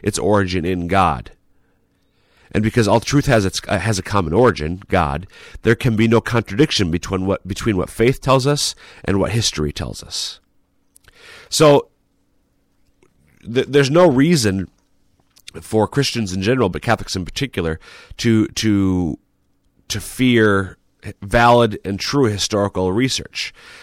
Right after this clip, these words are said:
because if it's true, then it's going to accord with and be, and complement what the Bible tells us, what our faith, the truths of our faith are.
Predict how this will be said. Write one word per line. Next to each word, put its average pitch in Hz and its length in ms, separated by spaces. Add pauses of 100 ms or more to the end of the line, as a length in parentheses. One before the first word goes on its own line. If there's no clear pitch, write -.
(120)
because 110 680 (720)
if 131 160
it's 117 180
true, 120 560
then 120 220
it's 113 140
going 123 200
to 110 160
accord 120 480
with 92 380 (280)
and 110 140
be, 110 260
and 104 200
complement 92 760
what 110 420 (840)
the 104 160
Bible 101 340
tells 135 300
us, - 280 (240)
what 107 200
our 95 80
faith, 104 340
the 98 100
truths 107 300
of 98 100
our 92 120
faith 101 280
are. 87 360